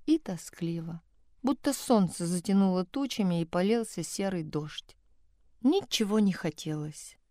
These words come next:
ни охотиться, ни кататься, ни любоваться драгоценностями.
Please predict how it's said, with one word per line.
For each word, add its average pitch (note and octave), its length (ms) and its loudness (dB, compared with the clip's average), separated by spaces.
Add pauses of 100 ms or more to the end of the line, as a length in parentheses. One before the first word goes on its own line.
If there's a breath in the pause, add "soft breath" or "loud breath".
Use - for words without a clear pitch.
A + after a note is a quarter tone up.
ни D#4 160 2
охотиться, G3 920 -4 (220)
ни D#4 160 0
кататься, - 960 -6 (200)
ни D4 240 6
любоваться F3+ 600 6
драгоценностями. F3+ 1400 -2